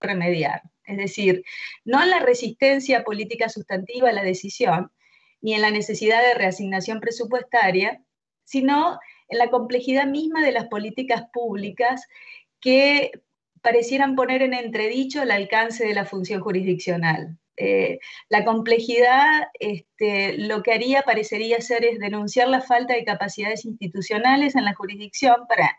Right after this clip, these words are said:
para entender esos problemas o, o denunciar la naturaleza diferente de su función que lo obligarían a, a un juez a abstenerse, ¿no? Algunos enuncian este motivo como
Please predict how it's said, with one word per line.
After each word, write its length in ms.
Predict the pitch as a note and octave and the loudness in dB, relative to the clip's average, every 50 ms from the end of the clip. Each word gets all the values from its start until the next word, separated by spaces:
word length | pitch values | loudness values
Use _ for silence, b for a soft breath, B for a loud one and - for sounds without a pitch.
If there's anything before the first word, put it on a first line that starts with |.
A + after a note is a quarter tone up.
| - - | -8 -6
para 160 | - F#3 G3 | -2 0 0
entender 640 | G3+ G3+ F#3 F3+ G3+ G3 G3+ G#3+ A3+ B3 B3+ C4+ C4+ | 0 0 -2 -2 -2 -2 0 4 4 4 6 6 4
esos 260 | C4 B3 - - G3 - | 4 2 0 -4 -10 -6
problemas 840 | - F3 F#3 F#3 F#3+ F#3+ F#3 F3+ F3 F3+ F#3 G3+ B3 C4 - _ B B B B B B B B B B B _ _ _ - | -2 0 0 2 2 2 2 2 2 2 -2 -6 -6 -10 -16 _ B B B B B B B B B B B _ _ _ -6
o, 180 | - G#3 - - | -4 -4 -2 0
o 100 | - A3 | 0 0
denunciar 520 | A3 A3 G#3+ A3 A3 A3+ - - C4+ C4 C#4 | 2 2 0 -2 -4 -4 -2 2 2 4 4
la 100 | C4+ B3 | 2 0
naturaleza 580 | A#3 A3 - A3 G#3 G#3 G3+ A3 G#3+ - B3 | 0 -2 -4 -4 -4 -2 -2 -4 -2 -2 -4
diferente 600 | A3+ A3 - - A3 G#3+ A#3+ B3+ C4+ C4+ C4 B3 G#3+ | -4 -4 -6 -6 -2 0 2 2 2 2 2 0 -2
de 120 | G#3 G3+ | -2 -4
su 180 | F#3+ - G3 F#3 | -6 -8 -10 -10
función 640 | - G#3+ G3+ G#3+ G#3 - - B3+ G#3+ G3 G3 A3+ A3+ B B B B B B B B | -8 -8 -8 -8 -8 -4 -2 0 0 0 0 -2 -8 B B B B B B B B
que 100 | A#3+ A3 | 0 0
lo 120 | G#3+ G#3 | 2 2
obligarían 680 | G#3+ A3 A3+ A3+ A3 G#3+ A3+ B3 C4 C4 C4+ C4 C4 A#3+ - | 2 4 4 4 4 2 2 2 2 4 4 4 2 0 0
a, 220 | - F#3+ F#3+ F#3+ - - | 0 0 0 0 -2 -4
a 140 | - G3 | -4 -4
un 120 | G3 G#3+ G#3 | -4 -6 -6
juez 280 | - A3+ A3 G#3+ - | -4 -4 -4 -2 -2
a 60 | A3 G3+ | -4 -6
abstenerse, 840 | G3+ - - - G3+ F#3+ F3 E3+ D#3+ D#3+ E3 - - E3+ F#3 F#3+ - _ - | -6 -6 -6 -4 -2 -2 0 -2 -2 -4 -6 -8 -10 -10 -10 -12 -14 _ -10
¿no? 360 | G3 G3 G3+ A3+ C#4 D4+ - _ B B B B B B B | -8 -8 -6 -8 -8 -10 -12 _ B B B B B B B
Algunos 460 | - A3 A#3+ C4 C#4+ C#4+ D4 C#4 C4 | 2 4 4 4 4 4 2 2 2
enuncian 580 | C4 B3 B3 C4+ C#4 D4 C#4+ C4+ C#4 C4 B3 | 0 2 2 4 4 4 2 4 2 2 2
este 220 | B3 A#3+ B3 B3+ B3 | 2 0 2 0 0
motivo 560 | A#3+ A3+ G#3 F3+ - A#3+ A#3 B3 C4 B3+ B3+ | 0 -2 -6 -6 -8 -6 0 2 2 2 2
como 480 | - G#3 G#3 G3+ G3 G3+ G3 G3 G3 | -2 -2 -2 0 0 2 2 0 -2